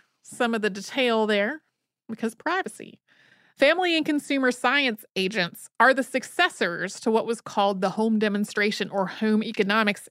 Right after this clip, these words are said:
agents. These extension agents, a majority of amazing women, would educate families on canning and preserving, uh, grown produce and meats, how to keep an organized home, canning, the weaving of furniture, and other cool things. Today,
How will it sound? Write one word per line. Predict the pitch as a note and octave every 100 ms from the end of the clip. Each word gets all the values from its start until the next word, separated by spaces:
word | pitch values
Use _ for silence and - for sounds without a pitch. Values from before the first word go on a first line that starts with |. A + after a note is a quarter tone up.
| -
agents. | F#3 G3 G#3 - - - - _ _ -
These | G#3 G3+
extension | - F4+ F4 F4+
agents, | D#4 D#4+ D#4 D4+ - -
a | G3+
majority | G#3 F#3 A3 A#3 A3+ G#3+
of | G#3 G3+
amazing | G#3 A#3 G#3+
women, | G#3+ B3+ A#3 G#3 G3+
would | G#3 -
educate | B3+ C#4+ C4 -
families | A3+ A3 G#3+ G#3
on | D3
canning | - - B3+ A#3+ A3 G#3 F3+
and | F3+
preserving, | - F#3+ G#3 G#3 G#3+ G#3 G#3 - - _ -
uh, | F#3
grown | F3 G3 A3 A3+ A#3+ A#3
produce | A#3 G#3+ A3 -
and | G3 F3+
meats, | E3+ -
how | - - G3
to |
keep | G3 G#3
an | G3
organized | F#3+ F#3+ F#3 F3+ -
home, | - C4+ B3 A#3+ A#3 -
canning, | - D4+ D4 C4 B3 A#3
the | F3
weaving | F#3 F#3+ E3
of | E3
furniture, | G3+ G3 - G3
and | F3
other | E3
cool | - - F#3
things. | - F3+ E3 E3+
Today, | C4 D4 D4+ C#4+